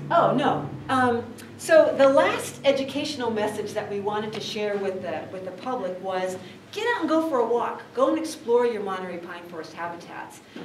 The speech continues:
So we made a concerted effort to identify all the publicly accessible parklands that support Monterey pine forest habitat, both north of Monterey in the Año Nuevo Swanton area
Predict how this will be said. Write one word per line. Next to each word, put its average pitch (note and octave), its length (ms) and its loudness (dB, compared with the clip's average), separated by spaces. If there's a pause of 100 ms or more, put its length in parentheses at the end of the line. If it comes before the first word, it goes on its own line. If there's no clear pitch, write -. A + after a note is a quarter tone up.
So B3+ 100 -6
we B3 80 0
made C4+ 160 2
a E4+ 80 -2
concerted C#4+ 560 -4
effort A3+ 440 0 (340)
to A#3 120 -2
identify G#3+ 640 -2
all A#3 220 2
the C4+ 120 2
publicly D4+ 720 -6
accessible A3 960 -6 (160)
parklands G3 760 -2 (360)
that - 140 -4
support - 420 -4
Monterey F#3+ 360 -4
pine A3+ 300 -6
forest E3 280 -6
habitat, D#3+ 640 -8 (400)
both A#3 360 4 (300)
north A#3 380 4
of C#4 80 -2
Monterey B3+ 640 2
in G#3 140 -4
the G3+ 100 -4
Año G3+ 300 -4
Nuevo G3 440 -2
Swanton G3 420 -6
area A#3+ 420 -4